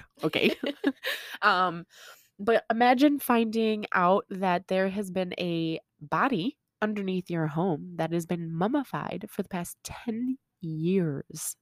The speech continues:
Speaker 1: that you've been living there.
Speaker 2: First off, like,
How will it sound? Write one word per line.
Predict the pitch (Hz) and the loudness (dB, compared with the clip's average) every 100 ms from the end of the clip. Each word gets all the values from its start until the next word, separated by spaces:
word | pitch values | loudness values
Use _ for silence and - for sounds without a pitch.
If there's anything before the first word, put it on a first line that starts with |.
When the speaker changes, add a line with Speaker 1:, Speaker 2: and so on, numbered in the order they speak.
| _ | _
Speaker 1:
that | - | -6
you've | 156 160 160 | 0 0 0
been | 180 | 0
living | 196 208 240 208 - | 4 4 2 -4 -4
there. | - 170 - _ _ - | -6 -8 -10 _ _ -6
Speaker 2:
First | 262 - | -4 0
off, | 214 180 196 - _ - | 0 0 -4 -12 _ -6
like, | 202 180 | -2 -2